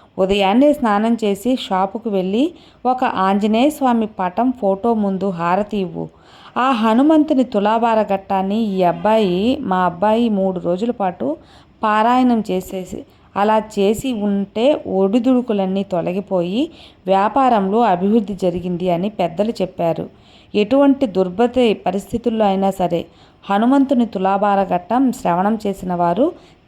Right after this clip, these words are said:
తప్పక ఆ పరిస్థితుల నుండి బయటపడతారు అని పరాశరులు వారైన మైత్రేయ మహామునులు వారికి వివరించారు అని చెప్పారు. కాబట్టి ఒక ఆంజనేయ స్వామి పటం ముందు కానీ, విగ్రహం ముందు కానీ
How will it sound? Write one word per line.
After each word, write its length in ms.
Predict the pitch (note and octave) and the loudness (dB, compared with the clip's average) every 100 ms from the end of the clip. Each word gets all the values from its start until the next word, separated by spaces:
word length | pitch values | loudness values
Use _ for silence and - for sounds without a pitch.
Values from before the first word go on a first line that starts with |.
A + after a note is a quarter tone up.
| - | -4
తప్పక 340 | G#3 D#4+ E4 | -2 -4 0
ఆ 200 | C#4+ G#3 | 0 0
పరిస్థితుల 580 | F#3 F#3 G3 - A#3 A3 | 0 -2 -2 -6 -4 -2
నుండి 320 | F#3+ F3+ G3+ | -2 -2 -2
బయటపడతారు 800 | G3+ F3 F3 G3 F3 - F3 F3 | 2 2 0 -2 -4 -2 -2 0
అని 340 | F3 G3 E4 - - - - - | 0 0 0 -2 -18 -20 -20 -4
పరాశరులు 800 | G3 F#3 A#3 B3+ B3 G#3 G3+ G3 F#3 - - | 0 2 2 2 0 2 0 0 -4 -10 -6
వారైన 480 | - F3+ F3+ F3+ G#3 | -2 2 2 2 0
మైత్రేయ 680 | G#3+ F3 G#3+ - C4+ B3+ A3 | 0 2 2 2 2 4 2
మహామునులు 640 | F3 F3 F#3 F#3 F3+ F3+ | 0 -2 -2 0 -2 0
వారికి 400 | E3+ E3 E3+ C#4 | 0 0 -2 -2
వివరించారు 680 | A#3 E3+ F3+ F#3+ F3 F3 E3 | 0 0 0 -2 -2 -2 0
అని 160 | B3 B3+ | 2 2
చెప్పారు. 460 | F3 - E3+ E3 E3 - - - - - - - _ _ _ _ - | -2 -2 -4 -2 -6 -12 -20 -20 -20 -20 -20 -20 _ _ _ _ 0
కాబట్టి 760 | A#3 A#3+ C4 - G#3 A3+ C4+ - | 2 2 0 0 0 2 0 0
ఒక 180 | A#3 B3 | 0 0
ఆంజనేయ 640 | F#3+ F#3+ A3+ C4 C#4+ C#4 | 0 0 2 4 4 4
స్వామి 540 | C4+ B3 A3+ A#3 A3 F3+ | 2 0 2 2 0 0
పటం 320 | F3+ F3+ A3 | -2 0 0
ముందు 220 | A3+ G#3+ F#3+ | 0 0 -2
కానీ, 380 | F#3+ F3 F#3 | -2 -2 -2
విగ్రహం 440 | F#3+ F3 F3+ G#3 G3+ | -4 -4 -2 -2 -2
ముందు 200 | F#3+ F3+ | -2 -4
కానీ 600 | - D#3+ E3 F3+ A#3+ | -4 -4 -2 0 0